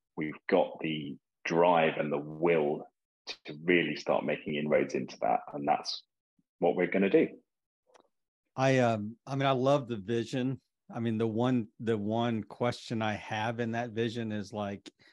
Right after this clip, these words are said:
Speaker 2: you know, to say you want to make it frictionless is a great, um, it's a great goal,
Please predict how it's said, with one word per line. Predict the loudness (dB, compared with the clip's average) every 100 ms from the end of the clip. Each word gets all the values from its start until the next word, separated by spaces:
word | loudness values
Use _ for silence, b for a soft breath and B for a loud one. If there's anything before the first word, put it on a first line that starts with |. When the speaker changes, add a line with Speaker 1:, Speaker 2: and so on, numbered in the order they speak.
| b b b b _
Speaker 2:
you | -4
know, | -4
to | -4
say | -8 -6 0 0
you | 0 -2
want | -2 -2 -4
to | -4
make | -4 -4 -4
it | -10
frictionless | -6 -6 -6 -6 -4 -4 -4 -8 -14
is | -12 -6
a | -6
great, | -6 -8 -6 -4 -4 -8 -20 -20 -16
um, | -12 -10 -10 -10 -12 -12
it's | -10 -8
a |
great | 0 0 0
goal, | -4 -4 -6